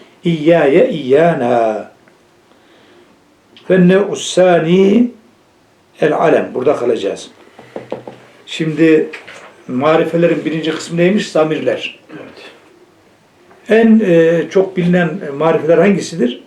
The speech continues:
Speaker 1: Zamirlerdir. Zamir isimlerin yerine kullanılıyor. Ha ismi kullanmışsın, ha o ismin yerine zamiri koymuşsun. Arafül marif deniyor buna.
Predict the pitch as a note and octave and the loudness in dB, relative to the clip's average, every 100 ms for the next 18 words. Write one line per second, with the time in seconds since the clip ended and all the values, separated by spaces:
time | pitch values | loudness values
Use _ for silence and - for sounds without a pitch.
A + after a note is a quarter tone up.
0 | _ B2+ C#3 D3 C3+ C#3 D3+ G2+ G2+ C#3+ | _ -8 -4 -2 0 0 0 -4 -4 -2
1 | D#3+ A3+ - D#3 D#3 D3 D3+ C#3 - A#2+ | 0 -2 -4 -4 -2 -2 -4 -4 -8 -6
2 | A2 G2+ F2+ - - _ _ _ _ _ | -6 -6 -10 -16 -20 _ _ _ _ _
3 | _ _ - - A3 F#3+ E3+ D3 C#3+ C3+ | _ _ -2 -2 0 -4 -6 -2 -2 -2
4 | B2 A#3 E3 G3 A3+ E3+ - E3+ C#3+ - | -4 -2 0 0 0 -4 -4 -2 0 0
5 | D#3 D3+ D3 B2+ A#2 G2+ - - _ _ | 0 -2 -2 -4 -6 -8 -18 -20 _ _
6 | - - - - D#3+ F3 F3 F#3 F3+ F3+ | -20 -20 -18 -4 0 2 2 2 2 4
7 | F3 F3 F3 C3 A#2+ G2+ G2 | 4 2 0 -2 -2 -4 -6